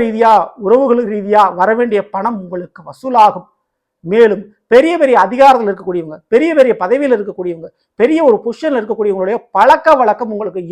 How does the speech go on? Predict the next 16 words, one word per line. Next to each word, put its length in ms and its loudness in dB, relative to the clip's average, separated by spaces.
ஏற்படும். 360 -8
அதன் 320 4
ரீதியாக 440 0
புதியதொரு 480 2
வேலை 240 4
அல்லது 260 -4
புதியதொரு 400 -4
தொழில் 260 -6
அல்லது 240 -6
மிகப்பெரிய 340 -10
ஒரு 160 -14
பண 220 0
வருவாய் 340 -2
உங்களுக்கு 320 -14
கிடைக்கும் 340 -18
கமிஷனாக. 460 -14